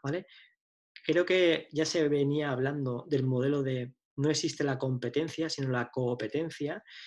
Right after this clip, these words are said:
Y yo creo que ahora más que nunca es momento de compartir y de estar todos unidos, porque lo mismo que vamos a salir unidos juntos todos de la parte sanitaria del covid,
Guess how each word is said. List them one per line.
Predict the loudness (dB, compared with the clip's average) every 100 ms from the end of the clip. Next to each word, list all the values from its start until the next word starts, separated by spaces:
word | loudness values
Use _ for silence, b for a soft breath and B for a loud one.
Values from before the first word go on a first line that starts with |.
| B
Y | 6
yo | 8
creo | 6 4
que |
ahora | 4 2
más | 0 -2 -6 -6
que | -2
nunca | -2 -2 -2
es | 0
momento | 0 0 0
de | 0
compartir | 0 -2 -4 -4 -4 -4 -6 B B B _
y | 2
de | 4 4 4 2
estar | -2 -4 -2
todos | 0 0 0
unidos, | -4 -4 -10
porque | -16 -14 -14 -14 _ _ _ _ -4
lo | 2
mismo | 4
que | 4
vamos | 2 0
a |
salir | -2 -2 0
unidos | 0 -2 -4 -10 _ _ _ _ _
juntos | -20 -8 -2 0 0 -2 -2
todos | -4 -4 -4
de | -4 -6 -10 -14 _ _ -8
la | -6
parte | -4 -2
sanitaria | -2 -2 -4 -4 -2
del | -2
covid, | -4 -4 -4